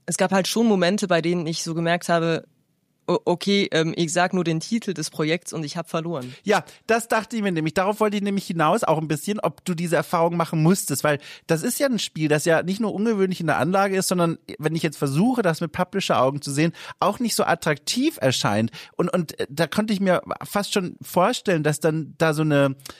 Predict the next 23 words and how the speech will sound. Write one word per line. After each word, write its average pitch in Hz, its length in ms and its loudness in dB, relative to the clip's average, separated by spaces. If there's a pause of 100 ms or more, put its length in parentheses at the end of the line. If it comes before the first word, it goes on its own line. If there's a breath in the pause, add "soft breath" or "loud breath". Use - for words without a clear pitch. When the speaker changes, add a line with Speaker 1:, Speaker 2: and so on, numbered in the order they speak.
(140 loud breath)
Speaker 2:
eine 143 160 -2
Welle 165 240 2
der 185 160 2
Ablehnung 175 480 2
auch 135 180 0
wegen 139 140 0
des 127 180 -2
Themas 254 520 2
alleine 107 360 2
dir 110 120 0
entgegenschlägt. 107 720 -2
Speaker 1:
Mhm. 127 40 -2
Speaker 2:
Und 135 60 0
ich - 180 -6
hatte 170 200 -4
fast - 260 -4
gehofft, 175 340 0
dass 175 100 0
ich 160 140 -4
mich 160 140 -4
da 151 120 2
irre, 180 280 0
aber 135 340 2